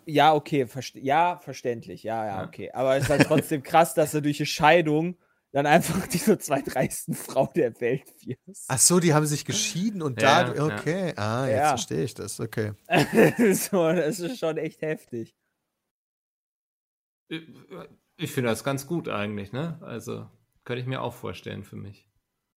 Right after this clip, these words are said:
Speaker 3: Ja, reich heiraten und dann scheiden lassen?
Speaker 2: <laughs> Ja.
Speaker 1: Ich hab doch früher mal gesagt, ich würd gern den Herrn Ikea heiraten. Hatte ich doch irgendwann, das war doch vor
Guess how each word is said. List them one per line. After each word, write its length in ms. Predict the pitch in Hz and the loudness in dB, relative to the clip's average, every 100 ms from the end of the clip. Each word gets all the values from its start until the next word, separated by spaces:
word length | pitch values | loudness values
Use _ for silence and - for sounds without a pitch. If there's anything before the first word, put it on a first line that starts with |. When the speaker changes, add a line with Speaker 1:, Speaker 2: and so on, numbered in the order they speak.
| - | -2
Speaker 3:
Ja, 140 | 135 120 | 2 2
reich 440 | 113 113 147 143 | 2 4 4 6
heiraten 420 | 147 151 160 151 | 6 8 6 4
und 120 | 143 | 0
dann 120 | 143 135 | 2 2
scheiden 340 | - 143 165 | 2 2 2
lassen? 300 | 165 139 190 | 0 0 0
Speaker 2:
<laughs> 40 | |
Ja. 220 | 127 127 127 | -4 -4 -4
Speaker 1:
Ich 120 | 165 | -2
hab 120 | 185 | 2
doch 140 | 202 190 | 2 2
früher 320 | 220 226 190 | 6 8 8
mal 140 | 175 | 6
gesagt, 260 | 151 147 147 | 4 2 2
ich 80 | 151 | 0
würd 160 | 165 | -2
gern 160 | 185 175 | -2 2
den 260 | 170 170 180 | 0 0 -2
Herrn 340 | 139 170 180 180 | 4 4 4 -4
Ikea 540 | 156 - 190 175 147 | -12 -6 -2 2 2
heiraten. 560 | 135 127 123 123 123 123 | 0 -2 -2 -4 -4 -8
Hatte 120 | 123 | -8
ich 60 | 127 | -6
doch 320 | 127 127 _ | -6 -8 _
irgendwann, 440 | - 139 131 127 127 | -14 -10 -8 -10 -10
das 160 | 120 | -6
war 100 | 135 | -2
doch 100 | 131 | -2
vor 200 | - 127 | -4 -8